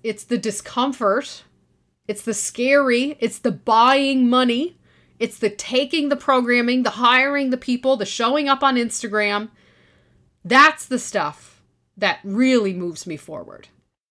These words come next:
It's not sitting at my desk worrying. It's not planning in my ten planners. It's not having closed door conversations with people. It's not, you know,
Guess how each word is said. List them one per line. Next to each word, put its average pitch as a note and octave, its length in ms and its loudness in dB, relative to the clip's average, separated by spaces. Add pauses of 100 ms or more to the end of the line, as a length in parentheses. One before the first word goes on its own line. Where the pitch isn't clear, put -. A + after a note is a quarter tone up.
(520)
It's - 240 -12
not A#3 420 2
sitting G#3+ 360 -4
at E3 60 -8
my F3+ 140 -4
desk E3 360 -6
worrying. D#3+ 560 -8 (140)
It's F#3 240 -14
not G3 400 -2
planning G#3+ 640 0
in G3 160 -6
my F3+ 140 -4
ten G3 340 -6
planners. D#3+ 760 -8 (480)
It's A#3 280 0
not G#3+ 420 2
having A#3+ 280 -2
closed G#3+ 340 -4
door G#3 160 0
conversations F#3+ 800 -4
with E3+ 180 -10
people. E3+ 680 -4 (300)
It's A3+ 240 -4
not, G#3+ 380 2 (120)
you A3+ 140 -6
know, G#3 260 0